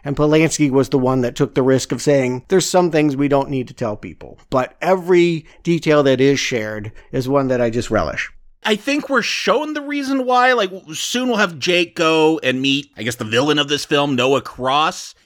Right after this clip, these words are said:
Speaker 2: And he knows about Noah because, what, all those pictures were in the Water and Power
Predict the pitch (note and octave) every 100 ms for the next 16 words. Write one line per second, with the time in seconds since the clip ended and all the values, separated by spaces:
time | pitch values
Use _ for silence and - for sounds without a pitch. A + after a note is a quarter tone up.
0 | - D3+ E3+ E3+ G3+ C4+ B3 A3+ G#3+ F3
1 | F3 F3+ F3 F3 E3+ E3 C#3+ B2 E3+ D3+
2 | C#3+ B2 D3+ G2+ - D#3+ E3+ C#3 - D#3+
3 | - G#2+ D#2+ - - _ A#2+ A#2+ A2+ A2
4 | A2 G#2 F#2+ A2 F#2+ E2+ D2